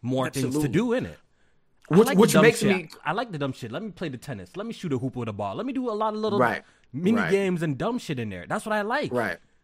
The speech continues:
Speaker 2: Yeah. And you know they're gonna go so, oh my God, they're gonna go so crazy,
Speaker 1: The
Speaker 2: like,
Speaker 1: details, yo, for
Speaker 2: there's
Speaker 1: real,
Speaker 2: the,
Speaker 1: for real.
Speaker 2: w-, the, the dialogue, even with N P Cs just walking around, it switches up so much depending on what you're doing.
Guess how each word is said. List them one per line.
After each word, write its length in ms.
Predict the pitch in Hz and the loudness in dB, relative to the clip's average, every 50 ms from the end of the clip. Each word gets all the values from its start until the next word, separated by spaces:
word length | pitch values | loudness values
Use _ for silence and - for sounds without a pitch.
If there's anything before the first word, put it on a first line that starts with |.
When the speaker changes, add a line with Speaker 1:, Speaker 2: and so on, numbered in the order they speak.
| _ _ - 110 | _ _ -10 -4
Speaker 2:
Yeah. 200 | 113 127 135 120 - _ - - - 202 - | -2 -2 -2 -4 -6 _ -10 -10 -6 0 2
And 120 | 190 180 | 4 4
you 100 | 185 180 | 6 6
know 140 | 190 226 226 | 8 8 8
they're 100 | 185 165 | 8 8
gonna 180 | 156 151 139 | 6 4 4
go 120 | 127 135 131 | 4 2 0
so, 240 | - - 147 127 - | 0 -2 -4 -4 -2
oh 160 | 120 113 107 | -4 -4 -4
my 120 | 101 92 87 | -6 -8 -8
God, 180 | - 101 104 | -8 0 4
they're 100 | 123 190 | 6 6
gonna 180 | 226 247 233 196 | 8 6 6 6
go 120 | 185 160 | 4 2
so 280 | 135 - - 170 160 147 | 2 2 2 2 2 2
crazy, 540 | 123 - - 135 135 139 135 123 104 117 120 | 0 0 0 0 0 0 -2 -4 -6 -6 -6
Speaker 1:
The 80 | 117 | -4
Speaker 2:
like, 220 | 113 113 113 104 92 | -2 -2 -4 -4 -6
Speaker 1:
details, 520 | 110 107 - - 101 92 87 80 - _ | -8 -10 -10 -12 -14 -14 -14 -18 -20 _
yo, 180 | 90 92 85 - | -18 -18 -18 -18
for 100 | _ - | _ 4
Speaker 2:
there's 200 | 151 190 208 165 | 6 6 6 6
Speaker 1:
real, 80 | 135 | 4
Speaker 2:
the, 80 | 120 160 | 0 -2
Speaker 1:
for 40 | - | -2
real. 180 | 151 175 185 185 | -2 -2 -2 -4
Speaker 2:
w-, 100 | 208 - - 131 | -4 -6 0 4
the, 120 | 180 202 | 4 4
the 140 | 196 156 165 | 6 6 4
dialogue, 600 | 151 180 185 226 247 254 254 254 247 240 240 190 | 6 6 6 6 6 6 4 4 4 4 4 2
even 220 | 208 214 202 208 190 | -2 -4 -4 -2 -2
with 140 | 175 147 - | -2 -2 -2
N 160 | 156 175 190 | -2 -4 -4
P 120 | - 190 160 | -4 -6 -6
Cs 380 | 143 - 165 170 165 143 127 | -6 -6 -6 -6 -6 -6 -6
just 220 | 104 135 135 - - | -6 -6 -6 -4 -2
walking 300 | 127 143 147 151 - 120 | 0 0 0 0 -2 -6
around, 340 | 117 117 123 127 135 113 135 | -6 -4 -2 -2 -2 -2 -2
it 60 | 131 | -4
switches 500 | - - - 170 160 - 139 120 101 - | -4 -6 -6 -6 -4 -4 -4 -4 -2 -2
up 200 | 127 131 123 - | -2 -2 -2 -4
so 240 | - - 135 135 131 | -4 0 2 2 2
much 300 | 113 117 117 - - - | 2 0 -2 -2 -2 -4
depending 340 | 135 107 127 127 120 120 | -4 -2 -2 -2 -2 -4
on 140 | 117 113 113 | -4 -6 -6
what 180 | 113 117 - - | -6 -6 -8 -8
you're 80 | 113 | -6
doing. 320 | 104 113 110 117 117 110 | -6 -4 -4 -2 -4 -4